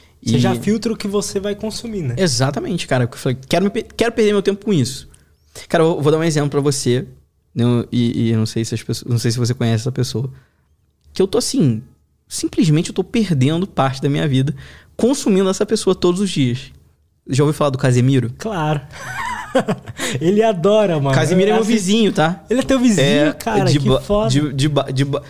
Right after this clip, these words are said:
Speaker 2: ele, ele é meu vizinho do, do laboratório. Ele mora do lado do meu laboratório.
Speaker 1: Que foda, cara.
Speaker 2: <laughs>
Speaker 1: Eu, eu, ah, é que eu não assisto as lives dele.
Speaker 2: Você assiste os cortes?
Speaker 1: Os cortes.
Speaker 2: Cara, vou dar um exemplo. Casimiro. Pra mim, é um dos,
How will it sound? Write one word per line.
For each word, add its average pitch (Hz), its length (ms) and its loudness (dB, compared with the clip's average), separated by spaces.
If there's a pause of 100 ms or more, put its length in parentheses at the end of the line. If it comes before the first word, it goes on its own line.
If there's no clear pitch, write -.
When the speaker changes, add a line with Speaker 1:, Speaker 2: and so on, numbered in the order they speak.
(160)
Speaker 2:
ele, 143 200 2
ele 143 140 4
é 147 40 4
meu 160 120 2
vizinho 151 400 2
do, 180 380 4
do 139 200 0
laboratório. 170 580 2
Ele 117 80 -2
mora 131 220 4
do 131 160 2
lado 156 340 2
do 185 80 0
meu 175 100 2
laboratório. 165 560 2 (440)
Speaker 1:
Que 240 160 -4
foda, 170 600 -2
cara. 127 460 0
Speaker 2:
<laughs> 285 440 0
Speaker 1:
Eu, 240 80 -8
eu, - 60 -12 (300)
ah, 135 300 -10
é 175 100 -4
que 240 280 -8
eu 190 160 2
não 190 100 -2
assisto 202 300 -2
as 180 100 0
lives 175 240 -2
dele. 143 340 0
Speaker 2:
Você - 140 -2
assiste 151 320 0
os - 80 2
cortes? 147 380 0
Speaker 1:
Os 113 80 -4
cortes. 135 640 -2
Speaker 2:
Cara, 160 220 0
vou 123 100 -6
dar 147 140 2
um 180 60 2
exemplo. 131 280 0 (240)
Casimiro. 139 420 2 (2250)
Pra 254 160 0
mim, 226 200 4
é 226 40 4
um 214 60 2
dos, 185 120 2